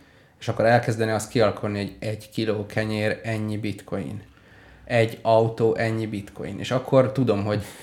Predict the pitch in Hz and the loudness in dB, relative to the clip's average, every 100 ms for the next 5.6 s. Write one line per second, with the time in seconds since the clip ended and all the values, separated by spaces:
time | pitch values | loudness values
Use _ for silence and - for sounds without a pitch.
0 | - - 117 113 - 98 107 147 165 160 | -20 -8 -4 -4 -4 -2 6 10 10 10
1 | 156 - - - - - - 107 - - | 8 4 -6 -20 -20 -4 0 0 -2 -14
2 | - 135 117 - 113 101 101 104 117 123 | 0 4 4 4 0 0 0 2 6 6
3 | 117 113 - 120 113 107 104 90 - - | 6 4 2 4 4 4 0 -2 -12 -20
4 | _ _ _ - 113 104 - 98 101 101 | _ _ _ 0 0 0 -2 -4 -4 -6
5 | 92 - 78 95 101 107 | -8 -8 -10 -8 -8 -10